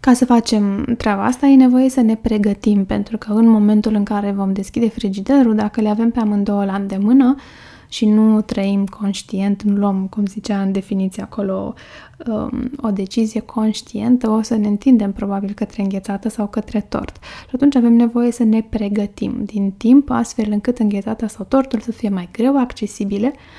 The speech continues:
iar mâncarea sănătoasă mai ușor accesibilă, să fie un pas în plus pentru a alege ce nu am vrea să alegem atunci când am luat decizia că vrem să trecem la o dietă sănătoasă.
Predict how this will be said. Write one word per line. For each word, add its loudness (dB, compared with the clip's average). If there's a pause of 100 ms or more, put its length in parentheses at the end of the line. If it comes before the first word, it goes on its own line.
(300)
iar 4
mâncarea 2
sănătoasă -2
mai 2
ușor -4
accesibilă, -8
să -8
fie 0
un 8
pas -6
în 0
plus -2
pentru 4
a -2
alege -4 (180)
ce -2
nu 6
am 2
vrea -2
să -8
alegem -4
atunci -6
când -6
am -4
luat -2
decizia -2
că -8
vrem 0 (420)
să -2
trecem -2
la 0
o 2
dietă -6
sănătoasă. -8